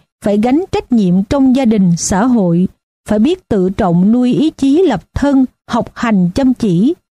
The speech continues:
Người cha hoặc ông kỳ lão thay mặt cho dòng họ tuyên bố đặt tên tự là tên chính thức của cậu trai. Như ta biết,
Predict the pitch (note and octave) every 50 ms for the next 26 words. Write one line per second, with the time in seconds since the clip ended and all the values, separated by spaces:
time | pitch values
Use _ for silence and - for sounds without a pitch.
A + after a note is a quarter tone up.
0 | _ _ _ _ _ _ _ _ _ B3 C4 C4 B3+ A#3+ G#3 - - C#4+ C#4+ C#4+
1 | C#4+ C#4+ C4+ B3 - _ G#3+ A#3+ A3+ F#3 - - _ _ _ D4+ D4+ D4 C#4 -
2 | - C4 A#3 G3+ F3+ F#3+ G3 F#3 F3 E3+ G3+ C#4 F4 - - - D#4+ D#4 D4 C#4
3 | B3 F#3+ - _ _ _ D4 D4 A#3+ B3+ G#3 F#3 F#3+ F3+ G#3 G3+ F3+ E3+ E3+ F#3
4 | G3+ - _ _ _ - D4+ D4 C#4 B3+ B3+ B3+ C4+ D4+ F#4 F#4+ G#3+ A#3 G#3+ E3+
5 | - _ _ C#4 C#4 C4 C4 - - G#3+ F#3 F3+ F3+ F#3+ G#3+ A#3 A#3 G3+ E3+ D#3
6 | - _ B3+ B3 A#3+ A#3+ A3+ - A3+ D#4+ F#4+ - - A4 - _ _ - A3+ -
7 | - G3+ F3+ F3 F#3 - A#3+ A#3+ A#3 A#3+ A#3 A3 - _ _ _ _ _ _ _
8 | _ _ _ _ _ _ - B3 B3+ B3 A#3+ - A#3+ G#3+ G#3 A3+ C#4 F4 F#4+